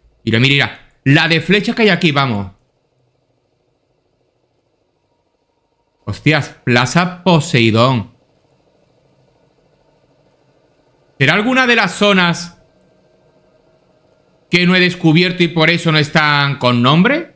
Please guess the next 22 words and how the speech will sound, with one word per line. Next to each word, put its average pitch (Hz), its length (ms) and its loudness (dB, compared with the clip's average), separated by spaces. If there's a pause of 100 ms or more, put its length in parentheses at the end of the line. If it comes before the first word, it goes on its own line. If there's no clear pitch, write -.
Puede 127 280 0
ser. - 440 -4 (800)
Pero 156 360 0
la 147 220 0
cosa 247 280 0
está 214 300 0
mejorando 196 760 0
porque 156 640 0 (1160)
aquí 214 640 -2 (460)
el 147 200 2
límite 233 380 0
de 220 100 0
munición 185 760 0 (1080)
es - 460 -4 (220)
bastante 185 800 0
bajo. 143 680 -4 (640)
Aquí 220 580 -2 (100)
no 180 260 2
puedes 226 280 0
cargar 190 400 0
mucha 190 400 2
munición. 143 600 0